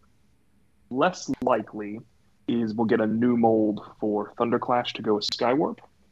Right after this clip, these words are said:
and Drill Bit to go with Metroplex. Or they'll just forget that Metroplex has a Minicon, and they'll repaint Swindle into a new character for Skywarp. So it'll be Swindle, Zapmaster, and Skywarp's new friend.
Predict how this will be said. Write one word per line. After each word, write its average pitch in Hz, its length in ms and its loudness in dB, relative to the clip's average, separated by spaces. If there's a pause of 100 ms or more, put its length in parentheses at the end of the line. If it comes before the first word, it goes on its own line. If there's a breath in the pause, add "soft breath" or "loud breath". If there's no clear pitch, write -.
(1000)
and 107 720 0 (340)
Drill 123 260 10
Bit 110 160 8
to - 80 -2
go 110 100 4
with 104 100 2
Metroplex. - 580 -4 (1000)
Or 123 580 6
they'll 120 200 -2
just 113 160 -8 (280)
forget 127 280 0
that 117 100 0
Metroplex 113 500 -6
has 139 180 0
a 123 40 -2
Minicon, 104 640 -6 (400)
and 107 360 -2
they'll 110 300 6
repaint 113 560 -2
Swindle 107 720 4 (480)
into 113 260 -2
a 104 60 4
new 110 320 6
character 101 580 0 (100)
for 87 360 0 (120)
Skywarp. - 380 0
So - 60 -16 (840)
it'll 110 100 0
be 107 60 0
Swindle, 113 360 4
Zapmaster, 104 640 0
and 101 80 -6
Skywarp's 95 520 0
new 85 120 -2
friend. - 280 -6